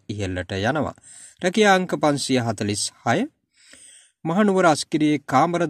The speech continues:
දහයක විදේශ සංචාරකින් එන හෝටලයක් කළමනාකරණය කරගත හැකි පිරිමි කෙනෙක් හා අනෙකුත් හෝටල් සේවකයන් අවශ්‍යයි. කෑම හා නවාතැන් පහසුකම් ඇත කියලා තියෙනවා.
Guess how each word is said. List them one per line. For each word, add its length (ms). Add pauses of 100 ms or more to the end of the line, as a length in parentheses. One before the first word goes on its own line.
(100)
දහයක 420 (300)
විදේශ 420
සංචාරකින් 720 (140)
එන 200
හෝටලයක් 540 (100)
කළමනාකරණය 720
කරගත 460
හැකි 320 (840)
පිරිමි 240
කෙනෙක් 300
හා 220 (140)
අනෙකුත් 520
හෝටල් 320
සේවකයන් 640
අවශ්‍යයි. 640
කෑම 260
හා 220
නවාතැන් 640
පහසුකම් 640 (160)
ඇත 260
කියලා 380
තියෙනවා. 400